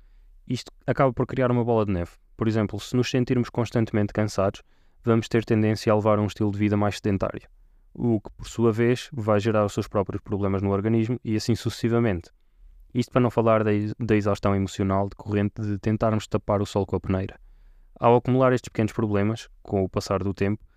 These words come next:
a vossa bateria social acaba por ser drenada e isto vai levar a um maior isolamento, que por sua vez leva novamente a sentimentos mais negativos, que por sua vez terão novamente uma expressão física com o passar do tempo. Lá está, é uma bola de neve, ou um ciclo, se preferirem.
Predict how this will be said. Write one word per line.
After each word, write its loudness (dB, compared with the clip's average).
a -6
vossa 0
bateria 0
social 0
acaba 0
por -12
ser 0
drenada 0
e -4
isto -8
vai 6
levar 2
a 4
um 2
maior 2
isolamento, -2
que 2
por 0
sua 0
vez 0
leva 0
novamente 0
a -8
sentimentos -2
mais 0
negativos, 0
que 2
por -4
sua 2
vez 2
terão 0
novamente 0
uma -2
expressão -2
física -2
com -2
o 0
passar -2
do -2
tempo. -2
Lá -6
está, -2
é -10
uma -4
bola 6
de 0
neve, 0
ou 0
um 0
ciclo, -4
se -18
preferirem. -8